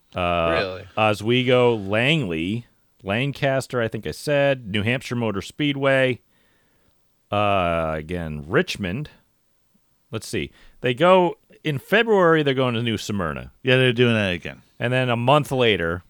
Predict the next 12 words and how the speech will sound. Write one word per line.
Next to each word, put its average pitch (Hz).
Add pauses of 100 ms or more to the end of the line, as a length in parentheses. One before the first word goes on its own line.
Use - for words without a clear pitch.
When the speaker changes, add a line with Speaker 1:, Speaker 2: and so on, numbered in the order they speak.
Speaker 1:
actually 123
a 107
month 113
and 98
a 87
half 107
later, 76 (340)
they're 110
going 117
to 101
Richmond. 101 (1200)
Uh, 98